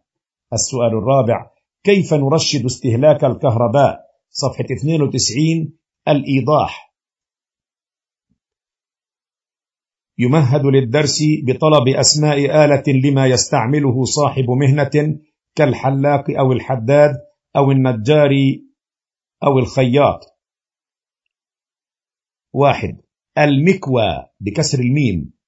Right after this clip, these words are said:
الذي تكوى به تلك الثياب يسخن بالكهرباء.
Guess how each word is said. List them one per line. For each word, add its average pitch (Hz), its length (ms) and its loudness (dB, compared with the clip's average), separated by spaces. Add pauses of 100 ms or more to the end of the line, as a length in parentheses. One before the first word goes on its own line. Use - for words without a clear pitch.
(140)
الذي 147 420 2
تكوى 170 340 2
به 147 360 2
تلك 160 220 -2
الثياب 147 760 0
يسخن 135 600 -2
بالكهرباء. 110 800 -4